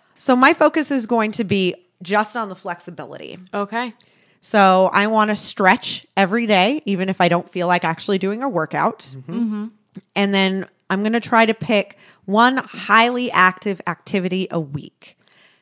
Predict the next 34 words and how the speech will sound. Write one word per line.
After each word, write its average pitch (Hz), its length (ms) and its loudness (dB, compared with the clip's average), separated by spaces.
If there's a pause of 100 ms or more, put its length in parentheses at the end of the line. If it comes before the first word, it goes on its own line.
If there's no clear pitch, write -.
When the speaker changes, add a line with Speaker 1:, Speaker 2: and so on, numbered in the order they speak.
(220)
Speaker 1:
Now, 175 240 2
that 196 200 2
Speaker 2:
Okay. - 40 -14
Speaker 1:
could 226 200 -2
be 202 120 0
going 185 380 2
on 202 100 0
a 226 40 0
hike 196 320 0
with 247 120 -2
my 262 140 0
friends. 165 760 -6
Speaker 2:
Mm-hmm. 220 300 -8 (560)
Speaker 1:
That 180 160 0
could 180 100 -6
be 175 60 -4
going 175 260 -2
to 175 60 -2
the 165 80 -8
yoga 196 380 0
class 214 580 0
with 220 280 -4
Leota 160 560 2
that 156 120 -6
we 156 160 -6
mentioned 156 560 -6
that 170 220 -8
she 220 60 -8
Speaker 2:
Mm-hmm. - 100 -4
Speaker 1:
wants 208 200 -8
me 165 60 -8
to 160 80 -6
go 156 180 -4
to. 185 340 -4